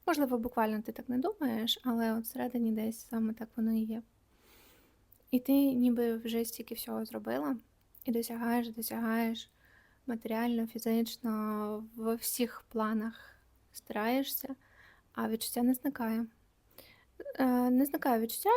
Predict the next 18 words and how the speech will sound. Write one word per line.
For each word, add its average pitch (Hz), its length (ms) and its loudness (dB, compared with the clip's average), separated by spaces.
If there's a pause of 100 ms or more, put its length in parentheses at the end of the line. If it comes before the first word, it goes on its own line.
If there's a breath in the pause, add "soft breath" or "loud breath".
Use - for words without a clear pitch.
що - 200 -4
я 240 280 0
якась 311 360 -2
не 269 80 2
така, 226 360 -4
що - 180 -2
я 269 260 2
могла 254 260 4
би 233 120 0
бути 226 260 -6
кращою. 220 540 -6 (360)
І 233 420 6
це 247 120 4
насправді 233 600 4
глибоке 226 560 2
внутрішнє 226 440 -4
переконання, 233 760 0
що 220 500 -4